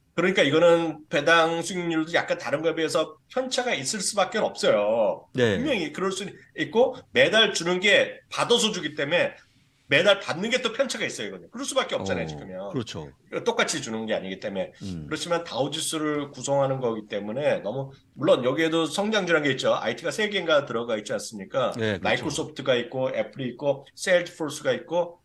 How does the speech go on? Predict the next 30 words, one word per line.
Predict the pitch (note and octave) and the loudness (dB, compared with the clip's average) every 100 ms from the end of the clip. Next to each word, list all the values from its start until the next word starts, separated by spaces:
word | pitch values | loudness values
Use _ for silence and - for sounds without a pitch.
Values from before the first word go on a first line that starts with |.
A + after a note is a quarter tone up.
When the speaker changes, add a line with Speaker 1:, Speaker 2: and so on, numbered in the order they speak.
| _ | _
Speaker 1:
하나 | C#4 A#3 | 2 4
더 | C3 | 2
있네요. | B2 G2+ G2+ G#2+ | 2 0 0 0
아이비엠이 | D#3+ A3+ G3+ | 0 0 -2
들어있잖아요. | D#3 A#2+ G#2 C#3 G#3+ D#3 - - | -2 -2 -2 -2 0 -2 -6 -10
Speaker 2:
음, | B2 F2 D#2 C#2 | -8 -6 -8 -4
Speaker 1:
아이비엠 | C3 F#3+ | -4 2
Speaker 2:
그렇죠. | F3+ B3+ | 2 2
Speaker 1:
빠졌나요? | C3 A2 - _ | 0 -2 -4 _
아, | G#2 G2+ | -14 -8
그래갖고 | D3 D3 - | -4 -4 -2
Speaker 2:
아이비엠 | A2 D3+ D3 | -2 -2 -2
Speaker 1:
그거 | G#3+ | -2
Speaker 2:
빠졌죠. | - | 2
Speaker 1:
네 | D3+ - | 2 0
Speaker 2:
아, | B2 - _ _ _ _ _ - - | -8 -10 _ _ _ _ _ -20 -8
있나? | G#2+ D3 C#4 - _ _ _ _ _ _ | -6 -6 -8 -18 _ _ _ _ _ _
Speaker 1:
뭐, | C#3 E3 | -10 0
하여튼 | B3+ B3 - | 0 0 -4
그래서 | E3+ E3+ G#3+ - | -10 -4 -4 -2
세 | C4 | 0
Speaker 2:
음. | D#4 | 0
Speaker 1:
개인가 | D#4 D4+ | 4 4
네 | A#2+ C3+ | 4 0
개가 | F3+ F3 | 2 0
Speaker 2:
있어요, | C#3+ | 0
Speaker 1:
들어있기 | C3 F#2+ - | -2 -2 -4
Speaker 2:
있어요. | C3+ | -6
Speaker 1:
때문에 | A#2 D3 B2 | -4 -2 -2
그렇겠지만, | - E3 D3 B2+ D3+ F3+ B2 | -2 -4 -4 -4 0 2 2